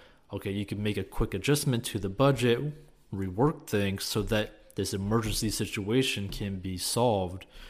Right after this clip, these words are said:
within your budget, right? Because you just gotta rework things within that weekly budget.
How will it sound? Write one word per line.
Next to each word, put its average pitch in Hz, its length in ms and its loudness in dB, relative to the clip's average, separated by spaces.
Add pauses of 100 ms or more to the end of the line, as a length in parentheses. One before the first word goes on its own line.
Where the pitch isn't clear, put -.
(120)
within 101 300 -4
your 90 100 -6
budget, 107 560 -4 (500)
right? 104 220 -4
Because 92 140 -6
you 98 80 -4
just 92 140 -8
gotta 95 120 0
rework 98 520 -2
things 95 520 -6
within 98 420 -6
that 92 220 -6
weekly 90 300 -8
budget. 101 480 -6